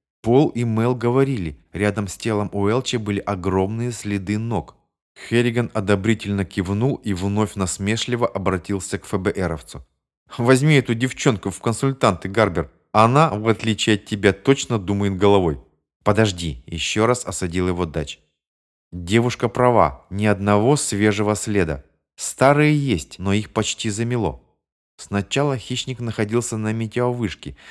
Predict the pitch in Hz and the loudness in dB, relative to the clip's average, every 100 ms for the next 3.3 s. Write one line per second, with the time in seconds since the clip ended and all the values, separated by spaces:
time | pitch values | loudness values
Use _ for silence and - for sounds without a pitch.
0 | - 90 202 220 147 151 120 113 143 110 | -18 -2 0 2 2 0 0 0 0 0
1 | 101 113 110 135 135 127 110 - 104 107 | 0 0 4 2 2 -4 -4 -4 -6 -6
2 | 117 - 107 95 90 98 - 107 107 117 | -10 -12 -10 -10 -8 -10 -6 -6 -4 -4
3 | 98 - | -6 -8